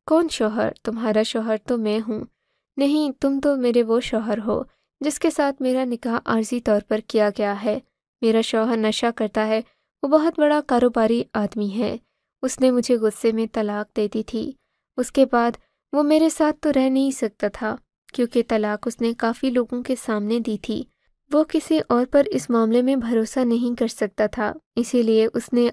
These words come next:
आर्जी तौर पर मेरा निकाह तुमसे करवाया हो सके। लेकिन मैं उस शराबी और गुस्से वाले इंसान के साथ नहीं रहना चाहती।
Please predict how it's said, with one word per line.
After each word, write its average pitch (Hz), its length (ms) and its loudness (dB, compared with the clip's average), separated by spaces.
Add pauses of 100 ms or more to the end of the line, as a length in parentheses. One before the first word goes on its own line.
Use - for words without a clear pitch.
आर्जी 226 320 -2
तौर 220 200 0
पर 220 260 -2 (380)
मेरा 294 200 6
निकाह 277 340 -2
तुमसे 285 380 -2
करवाया 208 360 0
हो 214 60 -2
सके। 214 440 -6 (420)
लेकिन 285 280 2
मैं 302 160 2
उस 277 220 0
शराबी 220 580 0 (120)
और 233 120 2
गुस्से 233 340 0
वाले 233 220 4
इंसान 214 400 -2
के 226 140 -6
साथ 233 220 -4 (100)
नहीं 254 280 2
रहना 220 280 2
चाहती। 208 500 -4